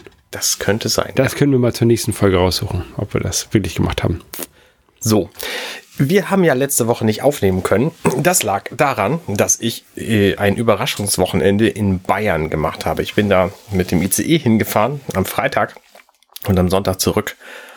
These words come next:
Speaker 1: und habe einfach den Basti besucht, der nämlich vierzig geworden ist. Schönen Gruß an dieser Stelle.
Speaker 2: Alter Sack.
Speaker 1: Äh, ja, ja, in der Tat, ne?
Speaker 2: Ja,
Speaker 1: Ich
Speaker 2: ich
Speaker 1: hier
Speaker 2: bin
Speaker 1: mit
Speaker 2: ja,
Speaker 1: meinen
Speaker 2: ich bin hier ein paar Monate älter.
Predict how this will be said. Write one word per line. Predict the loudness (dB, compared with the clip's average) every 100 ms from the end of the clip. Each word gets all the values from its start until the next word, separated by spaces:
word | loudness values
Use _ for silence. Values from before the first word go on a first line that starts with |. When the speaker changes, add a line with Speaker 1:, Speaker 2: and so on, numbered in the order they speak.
| -20 -20 _
Speaker 1:
und | 0 2 2 0 0
habe | 2 0 2 2 2 -6 _ -20 -18 -6
einfach | -2 0 -2
den | -2 -2
Basti | -2 -2 -2
besucht, | 0 2 2 2
der | 0
nämlich | 0 0 -2
vierzig | -4 -4 -4
geworden | -2 -2 0
ist. | -2 -4 -10 _
Schönen | -2 -2
Gruß | -2 -4 -4
an |
dieser | -4 -4
Stelle. | -2 0 0
Speaker 2:
Alter | -2 -2
Sack. | -2 -2 -6 -10 -20 -18 -16 -10 -4
Speaker 1:
Äh, | 0 0 0 0
ja, | 0 0 -6 -18 -4
ja, | 0 2
in | 2
der | 2
Tat, | 2 -2 -2 -6 -2
ne? | 0 2
Speaker 2:
Ja, | 2
Speaker 1:
Ich |
Speaker 2:
ich | 2
Speaker 1:
hier | 2
Speaker 2:
bin |
Speaker 1:
mit | 2
Speaker 2:
ja, | 2
Speaker 1:
meinen | 2
Speaker 2:
ich | 2
bin | 2
hier | 2
ein |
paar | 0 0
Monate | 2 2 2 0
älter. | 0 0 0